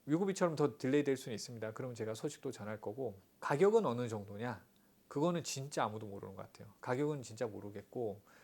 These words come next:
주사 형태가 어떻게 나오느냐는 제가 정보를 얻었어요. 그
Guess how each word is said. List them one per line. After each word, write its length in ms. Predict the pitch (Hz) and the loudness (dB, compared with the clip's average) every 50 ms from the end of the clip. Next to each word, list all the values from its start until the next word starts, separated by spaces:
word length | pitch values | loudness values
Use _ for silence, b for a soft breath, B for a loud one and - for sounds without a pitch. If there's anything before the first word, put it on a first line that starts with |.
| B B B B | B B B B
주사 260 | - - 131 156 156 | -10 -6 -2 0 0
형태가 840 | 156 160 214 247 240 - - - 247 226 226 220 208 202 190 - 185 | 0 0 -4 -6 -6 -6 -4 -2 0 2 2 2 0 0 0 0 0
어떻게 320 | - - - - 160 175 123 | 0 0 -2 -2 -2 0 0
나오느냐는 640 | 117 104 110 120 123 127 123 117 113 135 175 190 | 0 0 0 -2 -2 -2 -2 -2 -2 -2 -2 -4
제가 180 | 185 - 113 107 | -2 -2 -2 -2
정보를 340 | - - 107 101 110 107 95 | -4 -4 -6 -2 -2 0 0
얻었어요. 360 | - - 98 - - - 101 - - - | -2 -2 -6 -8 -8 -12 -16 -18 -16 -10
그 180 | - 131 131 | -4 -4 -4